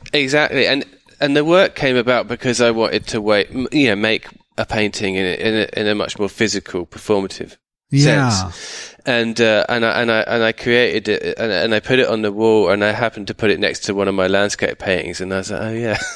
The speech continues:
Speaker 1: <laughs> I'm actually walking." <laughs> And, and, and, and having analysed the work and the creation,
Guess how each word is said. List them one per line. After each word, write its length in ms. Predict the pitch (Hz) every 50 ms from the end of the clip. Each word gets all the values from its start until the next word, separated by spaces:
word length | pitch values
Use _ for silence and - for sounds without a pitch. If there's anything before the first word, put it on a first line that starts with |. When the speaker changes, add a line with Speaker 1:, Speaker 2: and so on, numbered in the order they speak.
| - _
Speaker 1:
<laughs> 260 | - - - - -
I'm 160 | - 123 123 123
actually 320 | 101 - - - 113 104
walking." 380 | 127 - - - - 220 233 -
<laughs> 720 | - - 214 254 - - 254 - - 285 233 - - - - 220 - - - - 196 - - - - 180 - - 247 277 269 240 208 - - -
And, 140 | 156 160 -
and, 200 | 156 151 139 104 - - - -
and, 220 | 135 147 139 - - _ -
and 220 | 143 139 131 - - -
having 480 | - 117 - 143 143 151 143 147 135 92
analysed 640 | 127 135 147 151 139 131 117 113 110 113 110 -
the 160 | - 113 107 107
work 440 | 110 117 117 110 98 85 - -
and 140 | 113 101 101
the 60 | 98
creation, 800 | 92 - - 104 101 104 107 113 113 - - 92 87 87 82 -